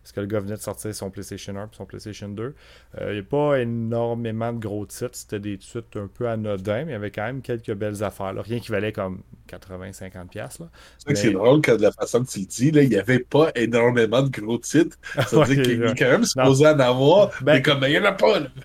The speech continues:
Speaker 1: Je pense, je pense que, euh, ben, celui qui valait le plus cher, là, j'ai checké vite vite, je pense que c'est lui qui valait le plus cher, le Mortal Kombat Trilogy,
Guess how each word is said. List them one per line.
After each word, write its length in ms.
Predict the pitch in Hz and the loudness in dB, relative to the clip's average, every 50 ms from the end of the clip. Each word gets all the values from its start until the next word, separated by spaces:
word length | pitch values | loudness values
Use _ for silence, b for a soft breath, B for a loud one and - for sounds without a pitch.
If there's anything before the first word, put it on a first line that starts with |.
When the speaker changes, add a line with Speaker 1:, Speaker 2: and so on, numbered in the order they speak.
| - 123 | -16 -16
Speaker 1:
Je 160 | 117 110 - | -16 -10 -2
pense, 200 | - 160 175 170 139 | -2 -2 -2 -2 -8
je 60 | - | -6
pense 280 | - 156 160 196 190 - | -4 -2 -2 -2 -4 -4
que, 80 | - 160 | -4 -2
euh, 480 | 151 151 156 151 143 135 131 131 127 | 0 0 0 0 0 0 0 0 -2
ben, 320 | 123 123 127 123 123 123 127 | -4 -2 -2 -2 -2 -4 -6
celui 240 | - - 135 135 165 | -6 -8 -8 -8 -8
qui 140 | 160 - 151 | -8 -6 -4
valait 140 | 135 127 135 | -4 -4 -4
le 60 | 139 | -6
plus 260 | 135 - - 143 135 | -8 -10 -10 -10 -10
cher, 480 | 127 - - - 123 123 135 151 170 170 | -10 -10 -8 -8 -6 -6 -4 -6 -6 -6
là, 100 | 160 156 | -6 -8
j'ai 140 | 131 120 117 | -8 -8 -10
checké 240 | - 131 117 165 160 | -12 -8 -8 -6 -6
vite 160 | 151 131 120 | -6 -6 -4
vite, 180 | 113 139 156 | -4 -4 -4
je 60 | 151 - | -4 -4
pense 140 | 143 151 - | -8 -8 -4
que 40 | - | -4
c'est 120 | 147 120 | -4 -4
lui 180 | 113 120 135 147 | -4 -4 -8 -10
qui 140 | - - | -8 -4
valait 140 | 120 110 107 | -4 -4 -4
le 40 | 110 | -6
plus 140 | 101 - 113 | -10 -12 -14
cher, 240 | 110 - 120 135 147 | -8 -6 -6 -6 -6
le 80 | 127 | -6
Mortal 260 | 117 113 110 117 123 | -8 -8 -8 -8 -8
Kombat 260 | 117 - 113 113 123 123 | -8 -6 -6 -6 -6 -8
Trilogy, 580 | - - - 117 113 107 101 98 107 117 147 | -10 -14 -12 -8 -8 -8 -8 -8 -10 -12 -12